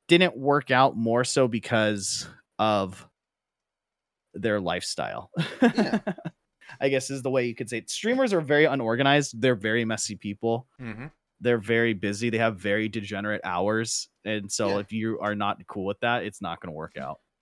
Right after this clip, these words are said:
Speaker 2: Now, would you, now, the other side of the question is, would you let, you know,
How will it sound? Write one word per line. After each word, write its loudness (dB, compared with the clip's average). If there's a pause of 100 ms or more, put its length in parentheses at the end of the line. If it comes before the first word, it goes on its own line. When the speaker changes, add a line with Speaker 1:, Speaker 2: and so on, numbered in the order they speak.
(320)
Speaker 2:
Now, 2
would -2
you, -6 (760)
now, -2
the -8
other -2
side -4
of -8
the -6
question -10
is, -10
would -10
you -6
let, -8 (520)
you -8
know, -12